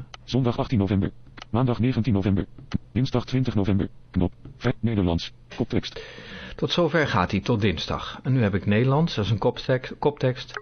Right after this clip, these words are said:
Speaker 1: Nederland één, Nederland twee, Nederland drie, R T L vier, R T L vijf,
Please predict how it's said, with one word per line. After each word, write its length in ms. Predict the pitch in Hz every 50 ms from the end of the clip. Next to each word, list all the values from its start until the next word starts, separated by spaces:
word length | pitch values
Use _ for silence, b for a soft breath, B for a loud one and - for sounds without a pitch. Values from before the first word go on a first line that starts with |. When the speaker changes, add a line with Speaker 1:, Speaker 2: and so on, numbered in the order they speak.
| - -
Speaker 1:
Nederland 400 | - 110 113 123 113 107 107 -
één, 160 | 110 101 - - - - - - - - - - -
Nederland 380 | 107 113 117 123 107 104 98
twee, 200 | - 95 85 80 - - - - - - - - - - - - - -
Nederland 400 | - 110 117 123 113 101 95 90
drie, 180 | 101 95 98 - - - - - - - - - - - - - -
R 60 | -
T 100 | 113 - 113 101 113
L 100 | 143 117
vier, 160 | 90 82 - - - - - - - - - - - - - -
R 80 | - 113
T 100 | 113 - 107 101
L 80 | 139 139
vijf, 280 | 98 85 82 - -